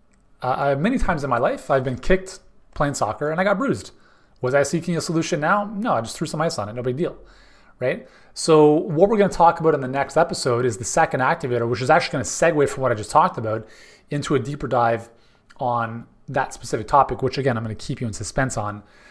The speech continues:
just so that you tune in. So today, just a little bit of a introduction to the Client Activator Scorecard.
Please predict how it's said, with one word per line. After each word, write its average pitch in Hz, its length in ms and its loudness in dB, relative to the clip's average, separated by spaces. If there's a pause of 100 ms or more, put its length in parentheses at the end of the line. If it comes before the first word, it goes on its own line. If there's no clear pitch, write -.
(180)
just 175 320 0
so 147 80 -2
that 131 100 -4
you 110 100 -6
tune 117 300 -6
in. 131 200 -6 (420)
So 147 380 6 (440)
today, 170 460 10 (460)
just - 180 -10
a 156 40 -4
little 147 200 4
bit 139 140 2
of 147 100 0
a 131 200 2
introduction 151 600 0
to - 140 -8
the 120 60 -6
Client 135 320 -6
Activator 120 360 -6
Scorecard. 180 600 4